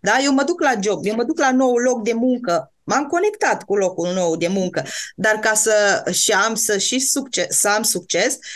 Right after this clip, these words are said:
deci eu trebuie să mă și integrez în echipa aia. Și atunci, prin culoare, tu poți să vezi, de fapt, care este, uh, care este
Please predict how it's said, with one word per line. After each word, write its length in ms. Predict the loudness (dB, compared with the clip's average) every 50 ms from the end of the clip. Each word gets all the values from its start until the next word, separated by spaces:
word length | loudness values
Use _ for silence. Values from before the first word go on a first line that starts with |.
| -10 -6
deci 160 | -4 -4 -2
eu 80 | -2 -2
trebuie 240 | -2 -2 0 0
să 120 | 0 0 0
mă 120 | 0 0
și 200 | 0 0 -2 -2
integrez 500 | -4 -2 -2 -4 -2 0 0 0 0 0
în 100 | -2 -2
echipa 400 | -2 -4 -4 -6 -6 -4 -2 0
aia. 180 | 0 0 0 -2
Și 100 | 0 -2
atunci, 480 | -2 -2 -2 -2 -2 -2 -2 -2 -6 -8
prin 300 | _ -2 -2 -2 -2 -2 -2
culoare, 680 | -2 0 2 2 2 2 2 2 2 2 2 0 -2 -2
tu 100 | -4 -4 -4 -2
poți 340 | -2 -2 -2 0 0 0 0
să 160 | 0 0 -2 -2
vezi, 260 | 0 0 0 0 0
de 120 | -2 -4 -6 -4
fapt, 320 | -2 0 0 0 -2 -4
care 280 | -2 0 0 2 2 0
este, 400 | 0 0 -2 0 0 0 0 -2 -4 -10 -14 -14 -14 -16 -16 -10 -4 -2
uh, 720 | 0 2 2 2 2 2 2 2 2 2 0 -2 -2 -4 -6 -8 -10 -6
care 220 | -2 -2 0 0 0
este 400 | 0 0 0 0 0 -2 -2